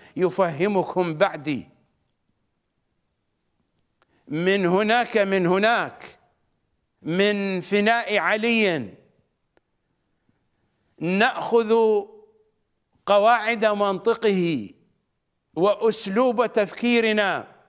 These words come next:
وقوانين فهمنا،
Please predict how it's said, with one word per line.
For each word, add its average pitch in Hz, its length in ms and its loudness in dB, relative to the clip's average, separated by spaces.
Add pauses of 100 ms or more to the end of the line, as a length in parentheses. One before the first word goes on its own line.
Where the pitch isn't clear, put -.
(3000)
وقوانين 220 1160 2 (140)
فهمنا، 214 1000 0